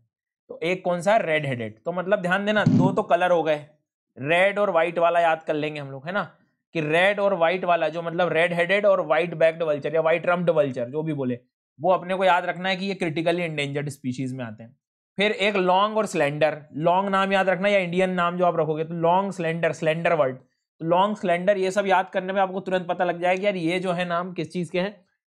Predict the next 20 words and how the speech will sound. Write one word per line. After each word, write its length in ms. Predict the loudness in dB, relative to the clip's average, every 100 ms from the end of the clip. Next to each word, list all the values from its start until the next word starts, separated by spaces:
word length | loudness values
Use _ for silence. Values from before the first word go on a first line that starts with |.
| _
तो 60 | -2
ये 240 | 2 2
क्रिटिकली 460 | 0 -2 -2 -2 -2
इंडेंजर्ड। 400 | -6 -6 -6 -6
तो 80 | -6
क्रिटिकली 500 | -4 -2 0 0 0
इंडेंजर्ड 460 | -2 -2 0 -2
कौन 180 | 0 -2
से 100 | 0
वल्चर 320 | 2 2 2
हो 80 | 4
गए, 120 | 2
तो 100 | 0
एक 280 | -2 -2 0
अपने 280 | 0 -2 -4
लिए 200 | 0 2
याद 200 | 2 0
रखना 240 | -4 -4
है 100 | -2
लॉन्ग, 360 | 2 2 0